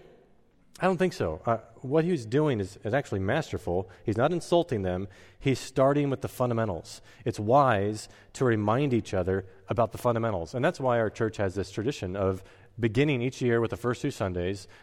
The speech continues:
to, to focus on prayer and Scripture, to start with the fundamentals. It, it's a way to recalibrate our lives to make sure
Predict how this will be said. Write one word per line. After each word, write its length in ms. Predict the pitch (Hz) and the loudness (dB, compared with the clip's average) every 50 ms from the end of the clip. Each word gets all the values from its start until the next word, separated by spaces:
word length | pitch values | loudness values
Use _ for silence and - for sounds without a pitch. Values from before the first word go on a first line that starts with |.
| - _ | -20 _
to, 200 | - 120 104 104 104 | -2 -2 -2 -2 -4
to 160 | - - 117 | -6 -8 -8
focus 400 | - - 117 110 110 - 120 - | -2 0 0 0 0 -2 -2 -2
on 120 | 110 98 95 | -2 -4 -4
prayer 400 | - - 113 104 110 135 165 160 - - - - - _ - _ _ _ _ _ _ _ _ - - - - | -2 -2 0 2 2 2 0 -4 -8 -18 -20 -20 -20 _ -20 _ _ _ _ _ _ _ _ -20 -20 -14 -6
and 180 | - 110 107 - | -4 -4 -4 -4
Scripture, 500 | - - - 113 - - - 80 82 - - - - - | -4 -2 -2 -2 -2 -4 -10 -12 -12 -14 -18 -20 -4 -2
to 60 | - | -2
start 320 | 117 - - 135 131 135 123 | -2 2 4 4 4 4 2
with 120 | 117 107 | -2 -6
the 80 | - - | -6 -4
fundamentals. 640 | - 110 101 104 95 92 90 85 82 90 - - - - - - - - - | -2 -2 0 0 -2 -2 -4 -4 -6 -8 -10 -14 -18 -20 -20 -20 -20 -8 -2
It, 200 | 135 110 98 - | 0 0 2 0
it's 140 | 143 - - | -2 0 2
a 20 | |
way 120 | 120 127 | 4 4
to 60 | 120 113 | 4 4
recalibrate 580 | 117 104 - - 131 127 131 131 117 123 117 | 0 0 0 0 2 4 4 4 4 4 4
our 80 | 120 117 | 4 4
lives 280 | 101 95 95 95 - - | 2 2 0 0 -2 -4
to 80 | - | -4
make 180 | 107 110 107 - | -2 -2 -2 -2
sure 320 | - - 110 104 101 98 | -2 -2 0 2 0 0